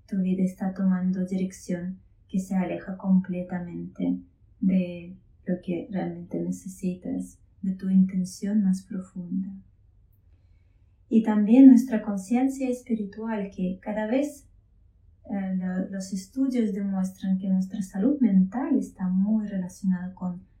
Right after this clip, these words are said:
la conciencia espiritual. ¿Y qué significa esta conciencia espiritual? Creer en algo que es más grande que nosotros. Y ahí no solo, solamente me refiero a los temas religiosos, sino que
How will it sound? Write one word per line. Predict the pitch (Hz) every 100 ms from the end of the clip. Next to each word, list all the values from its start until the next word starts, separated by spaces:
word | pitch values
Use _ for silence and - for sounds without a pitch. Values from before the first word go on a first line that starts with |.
| -
la | 190
conciencia | 180 175 - 175 170 - 202 175 170 - - - - - -
espiritual. | - 190 - 185 185 185 170 - 185 190 _ _ -
¿Y | 262
qué | 247 294
significa | 285 269 269 269 240 - 175
esta | - -
conciencia | - 180 - - 180 -
espiritual? | - - 90 - - - - - - _ _ - _ _ _ - - - - -
Creer | 233 262 294
en | 240
algo | 214 220 226
que | 226 196
es | 185 - -
más | - 190 190
grande | 190 190 190
que | 190
nosotros. | 185 175 - 180 185 - - - -
Y |
ahí | 196 226
no | 269 269
solo, | 262 240 220 208 -
solamente | - 196 202 214 196
me | 185
refiero | 175 - 185 202 202
a | 180
los | 170 165 -
temas | - 190 190 -
religiosos, | 185 170 - 185 185
sino | - - - 185 214
que | - 208 190